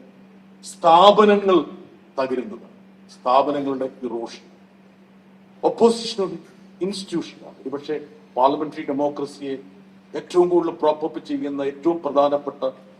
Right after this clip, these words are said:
ഒരു സ്ഥാപനം എന്ന് പറയുന്നത് ഒപ്പോസിഷൻ. അന്ന് ഒപ്പോസിഷൻ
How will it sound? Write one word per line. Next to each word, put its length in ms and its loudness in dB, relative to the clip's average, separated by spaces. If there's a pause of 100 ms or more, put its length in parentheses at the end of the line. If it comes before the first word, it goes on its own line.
ഒരു 140 -8
സ്ഥാപനം 420 -2
എന്ന് 160 -8
പറയുന്നത് 500 -12
ഒപ്പോസിഷൻ. 500 -18 (1400)
അന്ന് 180 0
ഒപ്പോസിഷൻ 500 -2